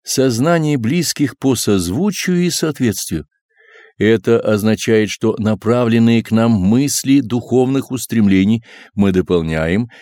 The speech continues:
и усиливаем каждую по роду и характеру самого устремления. Мысли о силе наполняют сознанием силы,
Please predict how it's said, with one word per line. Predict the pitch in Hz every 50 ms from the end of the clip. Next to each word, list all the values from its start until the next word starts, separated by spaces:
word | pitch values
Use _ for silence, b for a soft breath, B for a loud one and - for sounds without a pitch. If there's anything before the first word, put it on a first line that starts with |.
| B B
и | B 107 107
усиливаем | 110 117 123 120 110 - - 208 196 185 160 143 135 123 113
каждую | 107 - - 135 147 151 139 135 131 143 143 143 135
по | 117 - 107 107 107
роду | 110 127 139 139 113 123 127
и | 90 104 113
характеру | 104 - - 101 98 101 101 104 - - - 127 131 123 B B B B B
самого | - - - 113 107 98 95
устремления. | 95 92 92 - - - 101 95 110 113 104 90 80 73 _ _ _ _ _ _ _ _ _ _ _ _ _ _ _ _ _ _ _ _ _ _ _
Мысли | 98 104 139 175 196 196 180 - - 160 165 170 170
о | 170 127 151 156
силе | 143 - - - 135 147 165 160 156 156 156
наполняют | 143 147 143 - 131 131 127 123 127 131 131 127 -
сознанием | - 120 110 92 101 104 107 107 104 101 101
силы, | - - 98 90 80 73